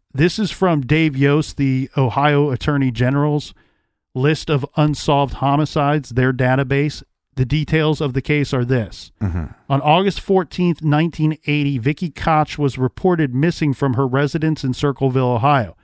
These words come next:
Speaker 1: Vicky was last seen by friends on or about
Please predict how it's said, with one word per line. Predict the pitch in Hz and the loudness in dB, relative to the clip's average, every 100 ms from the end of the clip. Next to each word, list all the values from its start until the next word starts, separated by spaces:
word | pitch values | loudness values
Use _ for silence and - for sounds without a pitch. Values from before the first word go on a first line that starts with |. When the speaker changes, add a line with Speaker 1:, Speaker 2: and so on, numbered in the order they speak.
| _ _ _ - | _ _ _ -4
Speaker 1:
Vicky | 120 185 220 214 | 0 0 0 0
was | 175 127 | 0 0
last | 151 165 165 | 0 0 -2
seen | - 180 | -2 0
by | 165 175 | 2 2
friends | 131 - 160 160 160 156 - - | 0 0 0 2 0 -6 -14 -4
on | 151 170 196 | 0 2 2
or | 185 165 156 | 0 -2 -2
about | 131 131 143 143 151 | -2 0 2 2 -2